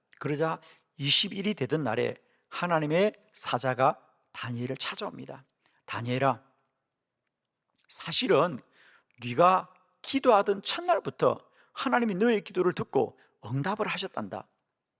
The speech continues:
그런데 그 응답을 가지고 내게 오려고 하는데 이 바사 왕국의 군주가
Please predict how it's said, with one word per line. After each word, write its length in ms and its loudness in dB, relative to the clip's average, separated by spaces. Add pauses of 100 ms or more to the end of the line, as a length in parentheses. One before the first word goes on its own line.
(220)
그런데 480 -2 (1000)
그 240 4
응답을 360 4
가지고 380 0
내게 220 2
오려고 360 6
하는데 500 -2 (1900)
이 400 0 (2500)
바사 380 6
왕국의 460 4
군주가 760 0